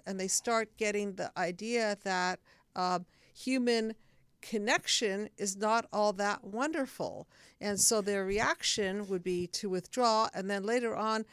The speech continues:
their defense mechanism would get a little bit sophisticated. So if you look at panel number five, that particular panel represents our defenses, our defense mechanisms. And obviously, if y-,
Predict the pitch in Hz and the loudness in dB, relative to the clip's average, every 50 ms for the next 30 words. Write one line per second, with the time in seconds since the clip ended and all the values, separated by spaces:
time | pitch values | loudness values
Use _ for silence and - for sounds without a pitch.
0 | - _ - 220 208 190 - 185 - - - 240 254 277 269 - - 233 208 202 | -14 _ -2 0 0 0 0 -4 -6 -2 0 2 2 4 4 2 2 2 0 -2
1 | 196 - - 190 180 180 180 - 196 196 185 185 175 170 - - 190 180 170 - | -2 -2 -4 -6 -4 -2 0 0 0 0 0 -2 -4 -6 -4 -2 0 0 0 -2
2 | - 180 175 185 185 185 180 - 175 151 - - - - - - 269 277 - - | -4 -4 -4 -2 -2 -4 -4 -4 -6 -4 0 0 0 0 2 0 0 2 0 -2
3 | - - 208 160 - - - - - - 196 180 180 - 208 196 202 220 233 - | -2 -4 -4 -4 -4 -4 -2 -2 0 0 0 -2 -2 -4 -4 -4 -2 -2 -4 -4
4 | 277 262 - - 233 214 202 196 196 196 190 185 180 175 - 170 - - - 233 | -6 -12 -8 -4 -2 -2 -2 -2 -2 -4 -4 -4 -6 -6 -8 -8 -6 -2 -2 0
5 | 240 214 165 160 170 214 254 - - - _ _ _ _ _ _ - - - - | 0 0 0 0 0 0 -2 -4 -6 -14 _ _ _ _ _ _ -20 -20 -20 -20
6 | - - - - - - - - - - _ - 196 180 175 202 208 214 208 196 | -20 -20 -20 -20 -20 -20 -20 -20 -20 -20 _ -18 -16 -6 0 2 4 4 4 4
7 | - - _ _ - 220 202 - 208 - - 214 208 190 180 170 165 - - 214 | 2 -2 _ _ -10 -10 -8 -8 -8 -8 -4 -4 -2 0 0 -2 -2 -4 -4 -2
8 | 254 277 311 311 262 180 165 175 190 226 254 - _ - 175 170 - - 190 - | 0 0 0 0 0 -2 -2 -2 -2 -4 -6 -8 _ -6 -6 -6 -4 -4 -4 -2
9 | 185 180 185 180 180 - 190 175 175 - 175 175 160 - - 165 170 165 170 - | 0 0 0 0 0 0 0 0 -2 -4 -6 -8 -8 -6 -4 -4 -2 0 0 0
10 | 208 220 240 233 - 208 180 175 - 190 185 - - 196 180 180 170 - - 180 | 2 2 2 2 2 2 0 -2 -2 -6 -8 -6 -4 -4 -2 -2 -2 -2 -2 -4
11 | 180 - - 185 180 175 180 180 - 220 240 254 - 240 220 214 214 208 208 - | -6 -4 -4 -6 -4 -2 0 0 0 0 0 0 2 2 2 0 -2 -4 -8 -12
12 | - - - - - - - - 196 202 233 302 403 339 233 208 - - 214 208 | -20 -20 -20 -20 -20 -16 -8 -4 0 2 2 4 6 6 6 6 6 4 4 4
13 | 202 214 220 214 - - - 220 202 170 190 190 233 175 | 4 4 4 2 0 -4 -8 -4 -2 -2 0 0 -2 -2